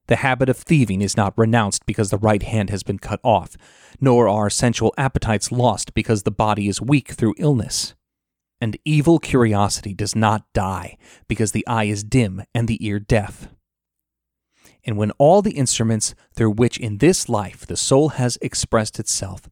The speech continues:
and which collectively make up the body, are laid aside by the act of death, the soul itself and all its characteristic thoughts and affections will remain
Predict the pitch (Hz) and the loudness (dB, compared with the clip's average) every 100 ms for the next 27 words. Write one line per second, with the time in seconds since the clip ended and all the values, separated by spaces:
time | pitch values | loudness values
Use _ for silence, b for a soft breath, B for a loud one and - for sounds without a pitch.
0 | _ B B B 123 110 - - 117 117 | _ B B B 0 0 -2 -4 0 0
1 | 131 160 151 151 123 110 113 104 - 107 | 0 0 0 0 0 0 0 -4 -4 -4
2 | 113 107 101 95 _ _ 107 104 117 175 | -2 -4 -6 -14 _ _ -2 2 2 4
3 | 202 - 113 98 101 - _ - 110 120 | 2 2 0 0 -6 -14 _ -2 2 2
4 | - 156 - 123 107 127 117 - - - | 2 -2 0 -2 0 0 -2 -4 -16 -20
5 | _ _ _ _ _ _ _ - - - | _ _ _ _ _ _ _ -6 -4 2
6 | 147 170 180 - - 110 98 - - B | 4 4 2 0 0 -2 -4 -14 -20 B
7 | B B - 113 139 135 - - - 156 | B B 0 2 4 2 -2 -8 0 0
8 | 160 - 131 131 - - 151 165 196 - | 2 0 0 0 -6 -2 0 0 -2 -8
9 | - 127 127 - 120 - 95 - 127 123 | -4 -2 -2 0 -2 -2 -6 -2 2 2
10 | 135 127 110 107 | 2 0 -2 -4